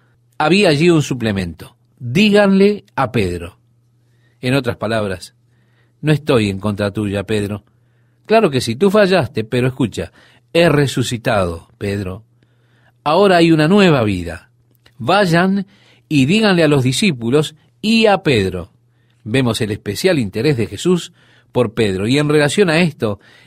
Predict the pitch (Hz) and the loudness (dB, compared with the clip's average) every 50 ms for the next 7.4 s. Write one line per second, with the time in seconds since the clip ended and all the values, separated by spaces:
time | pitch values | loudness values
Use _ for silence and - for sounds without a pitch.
0 | _ _ 180 180 - - - - - 156 143 127 113 107 - 117 107 107 - - | _ _ -2 -2 -2 -4 -8 -8 -6 -4 -4 -4 -4 -6 -6 -6 -6 -6 -4 -2
1 | 214 220 180 131 - 113 147 180 180 156 147 127 123 123 127 123 120 120 123 143 | -2 -2 -2 -4 -4 -4 -2 -2 -2 -2 -4 -6 -6 -4 -4 -4 -4 -4 -4 -4
2 | 170 220 269 262 226 185 151 135 123 - - 117 113 110 - 247 240 165 139 147 | -4 -2 -2 0 0 0 0 0 -2 -4 -6 -8 -6 -4 -2 0 2 2 2 0
3 | 170 170 _ _ _ _ _ _ _ - 151 147 143 139 135 127 127 - 127 113 | -2 -6 _ _ _ _ _ _ _ -4 0 2 2 2 2 0 -2 -2 -4 -4
4 | - - 214 233 247 240 233 226 220 220 214 - - - - - - 151 170 170 | -2 0 2 4 4 4 4 4 2 2 0 -4 -10 -20 -14 -6 -2 0 0 0
5 | 151 139 139 123 101 - - 113 104 104 110 135 139 127 120 113 107 104 95 - | 0 -2 -4 -4 -4 -6 -6 -6 -4 -4 -2 -2 0 0 0 0 -2 -4 -6 -10
6 | _ _ _ _ _ _ _ _ _ _ 113 117 113 107 101 - - 107 90 - | _ _ _ _ _ _ _ _ _ _ -2 0 0 0 0 -4 -6 -8 -8 -6
7 | 107 92 82 - - - - | -8 -8 -8 -10 -16 -20 -20